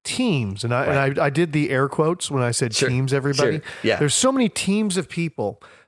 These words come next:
Speaker 1: that talk every year, and maybe they hang out in the city together, or maybe they don't, and they get together every year at Gen Con.
Speaker 2: Right.
Speaker 1: And you know what? If you're one of those teams and you're running events, you should be taking advantage of this.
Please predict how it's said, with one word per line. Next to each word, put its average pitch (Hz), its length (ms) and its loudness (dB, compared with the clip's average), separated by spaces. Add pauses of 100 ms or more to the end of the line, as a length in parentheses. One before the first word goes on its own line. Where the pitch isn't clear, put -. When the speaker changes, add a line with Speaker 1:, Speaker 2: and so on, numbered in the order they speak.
(100)
Speaker 1:
that 135 180 0
talk 151 360 0
every 147 240 -2
year, 131 360 -2 (340)
and 175 180 2
maybe 208 260 2
they 196 240 2
hang 143 280 2
out 131 220 0
in 131 160 -4
the 117 80 -2
city 113 320 -4
together, 110 560 -6
or 147 120 -2
maybe 202 340 0
they 175 140 -2
don't, 127 380 -2
and 131 200 0
they 131 120 2
get 185 300 -6
together 165 600 -2
every 156 300 -4
year 170 260 2
at 135 80 -6
Gen 151 260 -2
Con. 113 280 -4
Speaker 2:
Right. 92 260 -4 (300)
Speaker 1:
And 151 160 2
you 160 80 2
know 226 120 2
what? 240 200 0
If 151 100 -4
you're 202 120 0
one 262 160 -2
of 254 100 -4
those 214 180 0
teams 180 760 -4
and 135 140 0
you're 143 120 2
running 147 340 2
events, 139 480 -2
you 147 180 -2
should 190 200 -2
be 175 100 -2
taking 156 340 -2
advantage 123 540 -2
of 101 80 -6
this. - 340 -10